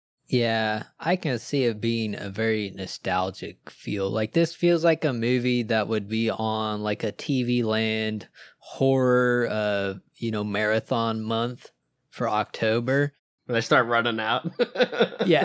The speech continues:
Speaker 1: at, like, four A M when nobody's awake to watch it. <laughs>
Speaker 2: Yep, yep.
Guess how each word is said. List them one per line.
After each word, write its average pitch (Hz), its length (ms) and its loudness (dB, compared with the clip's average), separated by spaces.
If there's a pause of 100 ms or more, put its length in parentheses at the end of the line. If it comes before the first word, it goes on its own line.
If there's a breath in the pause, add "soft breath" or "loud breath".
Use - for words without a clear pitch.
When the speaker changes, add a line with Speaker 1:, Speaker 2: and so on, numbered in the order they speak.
Speaker 1:
at, 151 80 4
like, 156 220 6
four 175 300 10
A 143 260 8
M 139 280 2
when 139 180 0
nobody's 135 580 4
awake 127 380 2
to 131 120 2
watch 120 440 0
it. 175 200 6 (280)
<laughs> 220 300 -4
Speaker 2:
Yep, 135 420 2
yep. 123 380 0